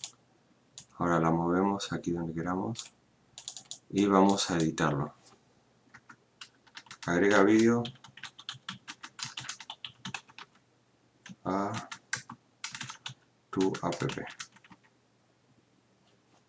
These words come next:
Lo vamos a centrar el texto. Y de nuevo ya lo tenemos.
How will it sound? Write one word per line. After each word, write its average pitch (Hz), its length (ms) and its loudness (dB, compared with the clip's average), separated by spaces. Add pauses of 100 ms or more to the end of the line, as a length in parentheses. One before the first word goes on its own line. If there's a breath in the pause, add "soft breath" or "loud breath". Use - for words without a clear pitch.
(380)
Lo 90 80 -2
vamos 87 380 4
a 80 60 -2
centrar 101 400 6
el 92 120 2
texto. 139 520 4 (1500)
Y 135 240 12
de 107 140 8
nuevo 120 240 12
ya 117 140 12
lo 117 120 12
tenemos. 131 520 6